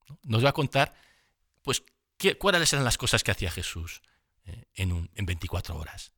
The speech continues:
Para presentarnos así, pues, ¿y cómo, cómo, de qué, de qué iba Jesús? ¿Cómo, cómo, cómo actuaba Jesús? Bueno, pues Jesús era una persona que hacía cuatro cosas, nos va a decir Marcos. Enseñar,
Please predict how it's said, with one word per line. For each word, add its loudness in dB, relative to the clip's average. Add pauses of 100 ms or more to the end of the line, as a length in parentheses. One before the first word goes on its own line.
(340)
Para -2
presentarnos 0
así, -4 (320)
pues, -8 (160)
¿y -6
cómo, 2 (300)
cómo, -2
de 2
qué, -4
de -8
qué -2
iba 4
Jesús? -8
¿Cómo, -6
cómo, -4 (380)
cómo 4
actuaba 0
Jesús? -4
Bueno, 0
pues -4
Jesús -4
era 2
una 2
persona 2
que 2
hacía 2 (300)
cuatro 2
cosas, -6
nos -6
va -8
a -6
decir -8
Marcos. -12 (880)
Enseñar, -2